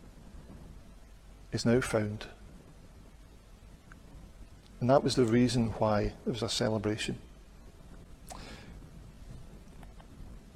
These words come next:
Charlie Mackesy painted a couple of other versions of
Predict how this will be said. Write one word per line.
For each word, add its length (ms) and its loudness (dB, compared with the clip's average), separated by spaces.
Charlie 260 12
Mackesy 500 8
painted 520 8
a 40 -2
couple 260 10
of 80 10
other 160 12
versions 800 6
of 460 10